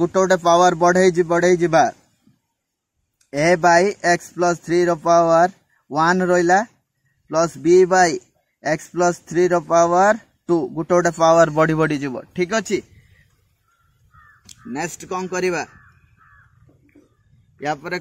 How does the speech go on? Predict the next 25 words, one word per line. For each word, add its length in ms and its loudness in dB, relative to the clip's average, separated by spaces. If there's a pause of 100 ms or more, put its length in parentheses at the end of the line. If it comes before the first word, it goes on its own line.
କ'ଣ 140 -6 (120)
ଆମର 200 -6 (160)
rule? 280 -2 (1000)
Find 340 -2
out 180 -2
କରିବା। 260 -4 (120)
କାହାର 180 -4 (100)
value? 260 -4 (340)
A 40 -4 (200)
ଆଉ 80 0 (100)
ବି 100 -6 (100)
ର। 40 -8 (140)
କେମିତି 340 -10
find 260 -10
out 200 -10
କରିବା? 280 -10 (180)
coefficient 560 -12 (100)
compare 440 -10
କରିକି। 320 -14 (600)
ଅଲରାଇଟ୍? 420 -8 (560)
So, 100 -18 (120)
coefficient 600 -8 (100)
compare 440 -6
କରିକି 300 -6 (100)
value 240 -4